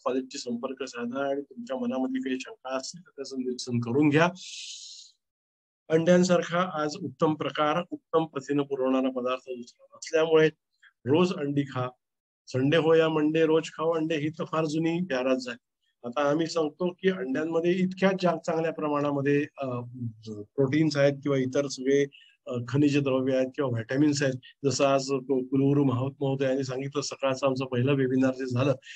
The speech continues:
त्याच्यामध्ये जे महेश speaker होते ते म्हणते, "दवा मत खाना, अंडा खाना." म्हणजे औषधं टाळा आणि औषधं टाळायची असतील तर तुम्हाला अंडी खाणं गरजेचं आहे.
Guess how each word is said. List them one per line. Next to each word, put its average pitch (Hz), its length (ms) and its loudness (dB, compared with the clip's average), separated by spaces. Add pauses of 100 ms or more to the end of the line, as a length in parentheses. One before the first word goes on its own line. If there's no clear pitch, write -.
(140)
त्याच्यामध्ये 139 420 0
जे 147 120 2
महेश 139 300 0
speaker 143 300 -6
होते 139 280 2
ते 139 140 0
म्हणते, 143 300 2
"दवा 147 300 2
मत 175 160 2 (140)
खाना, 165 220 0
अंडा 147 240 0
खाना." - 260 -10 (520)
म्हणजे 143 260 4 (200)
औषधं 160 400 2
टाळा 165 300 2 (400)
आणि 139 140 2
औषधं 131 380 0
टाळायची 156 460 0
असतील 190 340 -2
तर 196 100 -10
तुम्हाला 170 360 -2
अंडी 147 280 -2
खाणं 135 320 -4
गरजेचं 120 380 -2
आहे. 107 300 -4